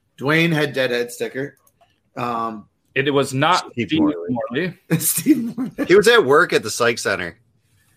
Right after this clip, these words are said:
Speaker 2: Yes.
Speaker 1: Brad got Black Flag. All right.
Speaker 2: All right, so let's go back up to the top here.
Speaker 1: We got
Speaker 2: So we got
Speaker 1: Dwayne.
Speaker 2: Dwayne. We got
Speaker 1: Nice, Dwayne.
Speaker 2: Michelle. Uh, it is not a big old beaver.
Speaker 1: <laughs>
Speaker 2: It is not Amish.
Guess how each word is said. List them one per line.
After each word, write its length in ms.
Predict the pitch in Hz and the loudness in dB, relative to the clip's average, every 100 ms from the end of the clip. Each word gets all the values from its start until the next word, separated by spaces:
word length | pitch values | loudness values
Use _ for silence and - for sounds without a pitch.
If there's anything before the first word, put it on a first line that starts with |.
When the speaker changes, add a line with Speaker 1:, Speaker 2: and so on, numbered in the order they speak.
| _ _ _ | _ _ _
Speaker 2:
Yes. 400 | 117 123 - - - | -2 -2 -6 -16 -6
Speaker 1:
Brad 300 | 127 135 131 | -2 0 0
got 200 | 135 107 | -4 -2
Black 240 | 120 117 | -4 -4
Flag. 420 | - 117 110 - _ _ _ _ _ _ _ _ _ _ _ _ _ _ | -6 -6 -6 -10 _ _ _ _ _ _ _ _ _ _ _ _ _ _
All 60 | 101 | -12
right. 120 | 101 | -6
Speaker 2:
All 60 | 131 | -2
right, 180 | 127 123 | -2 -4
so 120 | 135 | -2
let's 200 | 135 135 | -2 0
go 200 | - 156 | 2 2
back 280 | 127 170 170 | 4 0 0
up 120 | 175 | -2
to 80 | 151 | -2
the 80 | 147 | -4
top 340 | 180 185 180 | 0 2 0
here. 720 | 175 185 180 175 175 175 165 - _ | 0 0 0 0 -2 -2 -4 -10 _
Speaker 1:
We 60 | |
got 80 | 110 | -12
Speaker 2:
So 140 | - 151 | -2 0
we 100 | 143 | 2
got 160 | 143 165 | 2 0
Speaker 1:
Dwayne. 60 | |
Speaker 2:
Dwayne. 520 | 131 180 214 208 196 _ | 0 0 2 0 -4 _
We 100 | 135 | -4
got 180 | 135 127 | -2 -2
Speaker 1:
Nice, 100 | 123 | -4
Dwayne. 20 | |
Speaker 2:
Michelle. 720 | 107 131 - 165 175 170 165 - _ _ _ _ _ | -8 -8 0 2 4 0 -2 -8 _ _ _ _ _
Uh, 180 | 135 131 | -4 -2
it 100 | 139 | 0
is 160 | 131 113 | -2 -4
not 280 | 135 170 - | 0 0 0
a 140 | 151 139 | -2 -2
big 200 | 131 127 | -2 0
old 180 | 123 | 0
beaver. 320 | 120 156 180 190 | 0 -2 -2 -4
Speaker 1:
<laughs> 40 | - - - - | -6 -10 -8 -2
Speaker 2:
It 80 | 185 | 2
is 160 | 202 | 2
not 280 | 202 269 240 - - | 4 4 2 0 -4
Amish. 540 | 135 131 135 135 - | 0 0 0 -2 -8